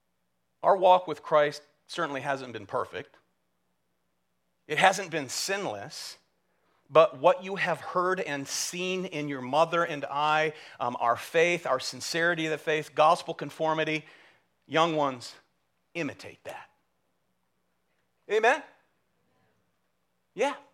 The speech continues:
Imitate that. You know, there are people in this congregation,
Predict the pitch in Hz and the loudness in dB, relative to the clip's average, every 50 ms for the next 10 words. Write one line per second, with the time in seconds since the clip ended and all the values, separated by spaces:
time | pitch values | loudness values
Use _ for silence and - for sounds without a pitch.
0 | _ _ _ _ _ _ _ _ _ _ _ _ _ _ _ _ _ _ _ _ | _ _ _ _ _ _ _ _ _ _ _ _ _ _ _ _ _ _ _ _
1 | _ _ _ _ _ _ _ _ _ _ - - 403 370 - - 160 131 113 - | _ _ _ _ _ _ _ _ _ _ -14 -12 -10 -10 -6 -6 -8 -8 -6 -10
2 | 101 92 - - _ _ _ _ _ _ _ _ _ _ _ _ _ _ _ _ | -12 -12 -12 -14 _ _ _ _ _ _ _ _ _ _ _ _ _ _ _ _
3 | _ _ _ _ _ _ _ _ _ _ _ _ _ _ _ _ _ _ _ - | _ _ _ _ _ _ _ _ _ _ _ _ _ _ _ _ _ _ _ -2
4 | 165 170 151 185 214 240 - - 208 180 180 170 143 127 127 143 139 - - - | 0 0 2 2 0 0 -2 -4 -6 -4 -2 -2 -2 -2 -4 -6 -8 -8 -4 -4
5 | 139 135 123 120 110 107 104 98 92 - - - | -4 -4 -4 -6 -6 -6 -6 -6 -8 -10 -16 -18